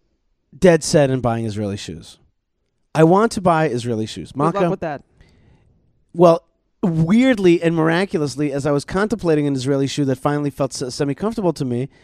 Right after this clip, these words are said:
Speaker 1: but I have a problem with shoes in general. Uh, I just, I have a, an arch problem.
Speaker 2: Feet issue.
Speaker 1: Yeah, I have, I have a, not feet, foot issue. I have one arch that always hurts. I like to tell this to my listeners because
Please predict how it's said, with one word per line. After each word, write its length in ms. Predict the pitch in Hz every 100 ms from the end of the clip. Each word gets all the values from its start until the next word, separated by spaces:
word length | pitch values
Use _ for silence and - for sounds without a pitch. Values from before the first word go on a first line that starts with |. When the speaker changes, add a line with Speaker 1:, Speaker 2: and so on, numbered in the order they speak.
| -
Speaker 1:
but 100 | 143
I 60 | 160
have 100 | 165
a 40 | 139
problem 260 | 151 139
with 100 | 123
shoes 260 | - 131 110
in 80 | 113
general. 400 | 117 110 107 - _ _ _ -
Uh, 60 | 101
I 100 | 107
just, 260 | 113 -
I 60 | 117
have 220 | 117 110
a, 120 | 110 _ _ -
an 100 | 123
arch 360 | 98 120 -
problem. 300 | - 107 101 98
Speaker 2:
Feet 40 | 156
issue. 320 | - 156 143 -
Speaker 1:
Yeah, 200 | 101 92
I 40 |
have, 140 | 113 -
I 60 |
have 120 | 131
a, 120 | 127 - _
not 220 | 139 147
feet, 420 | - 170 135 - - -
foot 240 | 147 139
issue. 280 | 104 113 107
I 40 | 104
have 120 | 101
one 220 | 110 143
arch 340 | 107 131 117
that 100 | 123
always 200 | 110 110
hurts. 400 | - 101 98 - _ _ _ _ _ _
I 140 | - 190
like 120 | 302
to 80 | 302
tell 200 | - 226
this 120 | 190
to 60 | 185
my 140 | 170
listeners 460 | 156 160 - 123 110
because 560 | 131 - 135 127 -